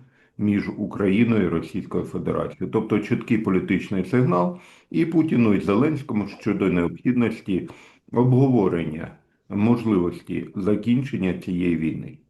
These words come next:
Ба більше того, сьогоднішні заяви Віткофа,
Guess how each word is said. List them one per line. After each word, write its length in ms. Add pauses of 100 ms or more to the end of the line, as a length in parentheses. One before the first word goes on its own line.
(260)
Ба 180
більше 340
того, 240
сьогоднішні 640
заяви 500
Віткофа, 720